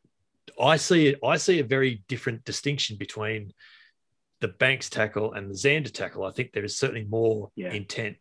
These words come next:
Speaker 1: in the latter than there is the former. Um, and, and I'd be thinking orange for Banks, red for Zander. But even that, it's not, it's not clear. There's, people have got different views on that. Where do you, I think I know where you sit, Michael, on this.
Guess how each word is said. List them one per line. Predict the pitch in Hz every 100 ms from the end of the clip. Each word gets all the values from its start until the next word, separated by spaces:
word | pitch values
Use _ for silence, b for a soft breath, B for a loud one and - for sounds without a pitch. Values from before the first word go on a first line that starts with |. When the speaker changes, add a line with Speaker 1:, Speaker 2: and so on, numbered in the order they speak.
| _
Speaker 1:
in | - 117
the | 107
latter | 107 113 110
than | 101 104
there | 98 104
is | 98 -
the |
former. | - - 143 135 90 - - -
Um, | 107 104 95 90 _ b b b -
and, | 123
and | 117 113
I'd | 135 139
be | 123
thinking | 127 107 107 101 95 _ _
orange | - 110 110 98
for | - 92
Banks, | 104 101 101 -
red | 90 95
for | - 92
Zander. | 110 123 95 90 _ -
But | 131 117 - b b b b _ _ _ -
even | 139 123 107
that, | 98 135 98
it's | 107 -
not, | 127 123 - _ _ - 101
it's | -
not | 123 143 -
clear. | - 165 123
There's, | 95 -
people | 123 139 139
have |
got | 135 113
different | 131 127 123 _
views | 101 131 143
on | 131
that. | 98
Where | 120 135
do |
you, | 127 - 131 113
I |
think | 110 143
I | 123
know | 147
where | 165
you | 104
sit, | - 90
Michael, | 104 92 92
on | 90
this. | 95 -